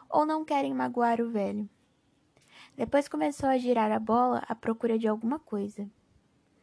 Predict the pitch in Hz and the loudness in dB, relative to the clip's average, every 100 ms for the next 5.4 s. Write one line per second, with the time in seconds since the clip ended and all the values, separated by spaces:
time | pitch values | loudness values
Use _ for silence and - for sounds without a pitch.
0 | _ - - - 440 554 - 440 427 311 | _ -20 -20 -4 0 0 2 4 6 6
1 | 226 208 - 226 220 220 - 202 190 185 | 2 0 -2 -4 -2 -2 -2 -6 -8 -10
2 | _ - - - - - - _ - _ | _ -20 -20 -20 -20 -20 -20 _ -20 _
3 | _ _ - - 208 285 392 - - _ | _ _ -8 0 4 4 0 -6 -20 _
4 | - _ - 240 226 262 - - 220 190 | -20 _ -6 0 0 -2 -8 -4 -2 -2
5 | 202 262 240 214 | -2 -2 -4 -4